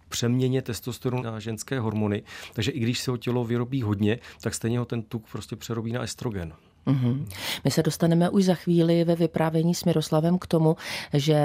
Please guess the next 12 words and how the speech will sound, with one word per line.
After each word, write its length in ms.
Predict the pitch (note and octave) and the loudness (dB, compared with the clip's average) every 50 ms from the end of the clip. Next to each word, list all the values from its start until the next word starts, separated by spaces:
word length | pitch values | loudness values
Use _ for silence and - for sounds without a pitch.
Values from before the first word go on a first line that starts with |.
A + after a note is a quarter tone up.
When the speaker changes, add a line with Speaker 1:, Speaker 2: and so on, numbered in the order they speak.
| D3 D3 | 4 4
Speaker 2:
jemu 760 | D3 D3 D3+ D3 D3 D3+ D3 D3 D3+ D3+ D3+ D3+ D#3 D#3 D#3+ | 4 4 4 2 2 2 2 2 4 4 4 4 4 4 2
byl 420 | D#3 D3+ D3+ D3+ D3+ D3+ D3+ D3 C#3+ | 2 2 2 4 4 4 4 4 4
změřen 420 | C#3 C#3+ C#3 C3+ C#3 - D#3+ G3+ A3 | 4 4 4 4 4 4 4 4 4
pokles 400 | A3+ G3 - - C#3 C#3 C#3 - | 2 0 0 0 -2 -2 -2 -2
testosteronu, 840 | - C#3+ B2+ - - C#3+ C3+ - - - C#3+ C#3 C3+ C3+ C3 C3 - | -4 -4 -4 -2 -2 -4 -4 -2 0 0 2 4 4 4 2 2 0
a 60 | - | -2
to 80 | - - | -4 -4
jsme 180 | - - - C#3+ | -2 0 0 0
slyšeli 400 | - - C#3 - - D3 D3+ C#3+ | 0 0 -2 0 2 2 2 2
vlastně 340 | D3 C#3+ C3+ - - E3+ | 2 0 0 0 0 2
ve 120 | E3 E3+ D#3+ | 2 4 4
vizitce 720 | D#3 D3+ C#3+ C#3 C3+ B2 - - - - - - C3 B2 | 4 2 4 2 0 0 -2 -6 -12 -6 0 0 0 0